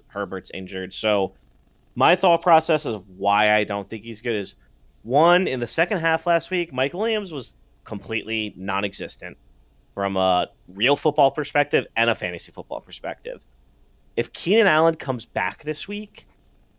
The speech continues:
what I think is gonna happen and what I think the game plan is gonna be is I think it's gonna be these short, intermediate passes against Jacksonville. I'm not expecting Herbert to air the ball out when he's injured. So I think it's more so that Williams is gonna be kind of capped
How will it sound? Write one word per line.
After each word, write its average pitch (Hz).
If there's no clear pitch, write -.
what 123
I 127
think 151
is 165
gonna 175
happen 127
and 117
what 107
I 101
think 113
the 117
game 120
plan 101
is 92
gonna 95
be 98
is 104
I 95
think 101
it's 104
gonna 104
be 95
these 95
short, 98
intermediate 92
passes 87
against 95
Jacksonville. 92
I'm 92
not 95
expecting 92
Herbert 90
to -
air 82
the 90
ball 87
out 67
when 95
he's -
injured. -
So 92
I 104
think 117
it's 107
more 110
so 107
that 98
Williams 104
is 95
gonna 101
be 95
kind 104
of 95
capped 104